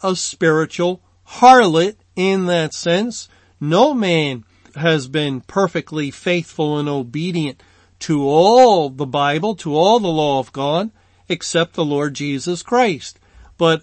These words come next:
every other man has sinned, and that sin is related to fornication, spiritually speaking.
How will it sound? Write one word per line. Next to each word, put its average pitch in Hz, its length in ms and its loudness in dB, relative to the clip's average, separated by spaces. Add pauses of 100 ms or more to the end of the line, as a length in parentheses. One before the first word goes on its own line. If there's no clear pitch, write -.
every 180 640 0
other 202 600 2
man 156 680 -4 (160)
has 208 300 -2
sinned, 208 720 0
and 165 280 0
that 208 300 -2
sin 185 640 -4 (480)
is 175 640 0 (220)
related 165 800 -2
to 156 280 -4
fornication, 151 1000 -6 (120)
spiritually 165 800 -6
speaking. 160 640 -8